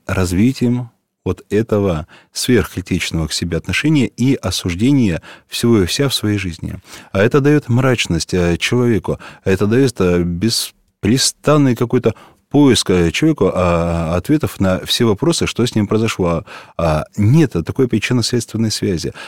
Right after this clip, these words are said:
Мало того, знаете, х-, к-, вот как хотите, а, вот как хотите, а, можете сказать, а, вот, э, судьба, например, ну, звёзды так сложились, так произошло, э, такое случается, что человек, а,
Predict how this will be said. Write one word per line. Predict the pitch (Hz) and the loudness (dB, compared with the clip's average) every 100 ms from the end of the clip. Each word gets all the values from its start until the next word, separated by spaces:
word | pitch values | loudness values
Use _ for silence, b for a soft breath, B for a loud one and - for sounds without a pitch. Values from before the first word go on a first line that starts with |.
| B - | B 0
Мало | 160 170 139 | 4 4 2
того, | 95 82 78 | 2 0 0
знаете, | 180 208 - - B B _ | 0 0 -2 -6 B B _
х-, | - 151 117 | -4 -2 -2
к-, | - | 0
вот | 214 - | -2 0
как | 220 | -2
хотите, | - 202 85 - | -2 -2 -4 -2
а, | 76 - _ _ _ | -6 -8 _ _ _
вот | 101 - | -4 0
как | 170 | 2
хотите, | 170 151 104 78 71 b b b | 2 -2 -6 -6 -8 b b b
а, | - 80 | -2 0
можете | 95 117 - | 2 0 -2
сказать, | 104 107 98 78 - | -6 -4 -4 -4 -8
а, | 95 82 78 | -10 -6 -4
вот, | 78 113 151 | -2 -4 -4
э, | - 82 | -4 -2
судьба, | 85 170 110 82 95 | 0 0 2 4 2
например, | 87 78 85 78 82 | 2 -2 -2 -2 2
ну, | 117 | 2
звёзды | 85 82 117 98 | 2 2 4 2
так | 92 90 | 0 -4
сложились, | - 95 85 85 78 - - | -2 -2 -2 -2 -2 -4 -2
так | 123 | -2
произошло, | - 143 139 127 - 87 123 113 B B B - | 2 4 4 2 0 2 4 2 B B B 0
э, | 87 85 85 85 | 2 2 0 -2
такое | 90 135 | 0 0
случается, | - 98 123 120 107 101 B B | 0 -2 2 0 0 -4 B B
что | - - 139 | -8 -2 0
человек, | - 190 190 | 2 2 2
а, | 90 80 | 0 0